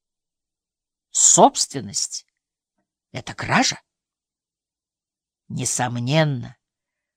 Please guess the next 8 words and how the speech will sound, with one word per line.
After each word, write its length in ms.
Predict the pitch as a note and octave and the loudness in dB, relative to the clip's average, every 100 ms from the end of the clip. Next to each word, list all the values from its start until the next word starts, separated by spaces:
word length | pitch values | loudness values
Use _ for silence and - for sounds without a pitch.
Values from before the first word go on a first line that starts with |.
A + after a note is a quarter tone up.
| _ - | _ 0
важнейшее 800 | C#3+ D#3 A#2+ C#3 G#3 F#3+ - D#3 | 4 4 4 4 4 4 4 2
влияние 500 | C#3+ C3+ F3 F#3+ D#3+ | 2 4 4 4 4
на 140 | D3 | 2
английский 480 | C#3 C3+ F3+ - D3+ | 2 2 2 2 -2
характер 640 | - B2 C3 G3 - D#3 - | -2 2 2 2 0 -4 -2
оказали 720 | C#3+ - C3 A#2+ E3 E3+ C#3+ _ _ _ _ | -4 -2 -2 4 6 6 2 _ _ _ _
частная 920 | - - D#3+ - - - C#3 B2+ A2+ - | 2 4 6 4 4 -2 -2 -2 -4 -6
собственность 1160 | - - C3+ G#2+ - - E3 F3 A3+ - - | -2 0 0 -4 -4 -2 0 2 2 0 -4